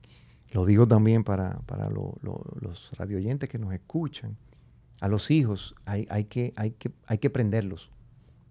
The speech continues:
A veces tienen un motor impresionante, pero nosotros mismos no, no nos damos cuenta porque no lo encendemos. ¿Y qué significa eso? Que a veces hay que generar.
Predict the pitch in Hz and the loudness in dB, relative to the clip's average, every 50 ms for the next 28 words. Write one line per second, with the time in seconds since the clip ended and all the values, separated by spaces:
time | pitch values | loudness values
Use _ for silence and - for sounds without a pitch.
0 | _ - - - - - 101 107 135 131 180 147 156 160 165 165 165 165 165 160 | _ -20 -20 -20 -6 -2 2 2 2 2 2 0 0 0 0 0 0 0 0 0
1 | 151 147 - 143 139 135 135 127 120 - - 127 117 - - 123 113 120 135 135 | 0 2 4 4 4 4 4 2 0 0 0 -2 0 0 0 -2 0 0 0 0
2 | 120 107 - - - - _ _ _ _ _ _ _ _ _ _ _ - - 113 | 0 -2 -4 -6 -12 -16 _ _ _ _ _ _ _ _ _ _ _ -6 -4 -2
3 | 110 120 123 107 117 127 143 151 135 139 143 151 147 143 139 135 135 135 139 - | -2 -2 -2 -2 -2 -2 -2 -2 0 0 0 -2 -2 -2 -2 -2 -2 -2 -4 -6
4 | - 131 127 135 143 139 139 139 139 143 139 - 135 131 123 120 - 131 - - | -4 -4 -2 -2 0 0 -2 -2 -2 -4 -4 -4 -4 -4 -4 -4 -6 -10 -12 -12
5 | _ _ - - 127 117 - 120 117 120 127 139 139 139 - 120 117 123 135 123 | _ _ -8 -4 -4 -2 0 0 0 0 0 0 -2 -2 -2 -2 -2 -2 -2 -2
6 | 117 107 - - _ - - - _ _ _ _ _ _ _ _ - - - - | -4 -6 -10 -14 _ -20 -20 -20 _ _ _ _ _ _ _ _ -10 -6 -4 -2
7 | 165 - 196 180 143 - - - - 104 104 101 - - - - - - - - | -2 -2 0 -2 -2 -2 -4 -4 -6 -6 -6 -8 -12 -16 -20 -20 -20 -20 -20 -20
8 | - - _ _ - _ _ - - - _ - - - - _ - _ _ - | -20 -20 _ _ -20 _ _ -20 -20 -20 _ -20 -20 -20 -20 _ -20 _ _ -12
9 | - - 110 107 131 135 - 143 139 135 - 147 120 98 123 120 113 110 104 95 | -4 -2 0 2 2 0 0 -2 -4 -2 -4 -4 -4 -2 -2 -2 -2 -2 -2 -4
10 | 92 92 90 85 82 78 78 - - | -4 -4 -4 -4 -4 -6 -8 -12 -18